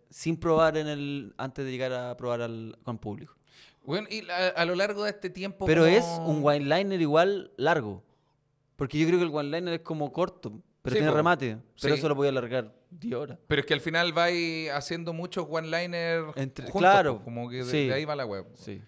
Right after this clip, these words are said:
Speaker 2: Y, y esto, me refiero, tú armáis como por bloquecitos también.
Speaker 1: Cuando ya lo he dicho a-, varias veces. Al
Speaker 2: Claro, cuando
Speaker 1: principio
Speaker 2: la
Speaker 1: es
Speaker 2: weá
Speaker 1: todo
Speaker 2: dura
Speaker 1: desordenado.
Speaker 2: diez minutos, cinco
Speaker 1: Sí.
Speaker 2: minutos, ya el bloque del vinilo como posavasos.
Speaker 1: Claro,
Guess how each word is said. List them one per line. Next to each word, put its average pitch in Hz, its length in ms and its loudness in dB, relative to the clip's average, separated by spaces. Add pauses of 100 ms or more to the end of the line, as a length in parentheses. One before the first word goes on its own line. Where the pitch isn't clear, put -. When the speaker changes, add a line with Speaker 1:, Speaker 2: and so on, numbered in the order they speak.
(440)
Speaker 2:
Y, 123 400 -4
y 123 180 -6
esto, 143 760 0
me 127 100 -6
refiero, 139 440 -4
tú 139 100 -6
armáis 139 280 -4
como 139 200 -4
por 131 140 0
bloquecitos 120 540 -6
también. 101 280 -16 (1120)
Speaker 1:
Cuando 123 320 -2
ya 131 220 0
lo 131 80 2
he 127 40 2
dicho 131 280 -4
a-, 120 160 -4
varias 123 340 -2
veces. 101 220 -12
Al - 60 -20
Speaker 2:
Claro, 104 160 0
cuando 120 100 -2
Speaker 1:
principio 101 200 -2
Speaker 2:
la 113 60 0
Speaker 1:
es 110 60 0
Speaker 2:
weá 120 100 4
Speaker 1:
todo 131 100 4
Speaker 2:
dura 131 180 2
Speaker 1:
desordenado. 123 320 0
Speaker 2:
diez - 20 -2
minutos, 151 360 -6
cinco 151 240 -8
Speaker 1:
Sí. - 40 -6
Speaker 2:
minutos, 175 560 -4
ya 127 180 -4
el 123 120 -4
bloque 151 340 0
del 147 160 -2
vinilo 139 560 -6
como 131 180 -8
posavasos. 110 540 -10 (180)
Speaker 1:
Claro, 131 400 4